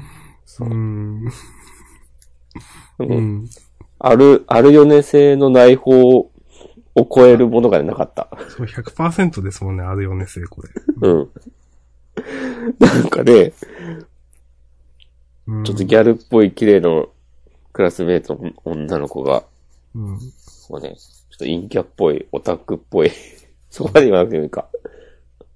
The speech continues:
Speaker 2: まあ、派手ではない、なんかね、お-、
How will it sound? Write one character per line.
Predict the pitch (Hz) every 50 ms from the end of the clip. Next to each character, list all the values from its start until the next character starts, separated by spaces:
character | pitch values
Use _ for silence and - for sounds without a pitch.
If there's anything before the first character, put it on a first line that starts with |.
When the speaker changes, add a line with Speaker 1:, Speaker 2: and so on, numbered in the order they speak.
| _ _ _ _ _ _ _ _ _ _ _ _ _ _
Speaker 2:
ま | - - 127
あ、 |
派 | 113 113 110
手 | 117 123 113
で | 107 107
は | 95 92 95
な | 107 107 95
い、 | 80 - - - _
な | 65 64
ん | -
か | - -
ね、 | - - _ _ _ _ _ _ _ _ _ _ _ _ _ _ _ _ _ _
お-、 | - 82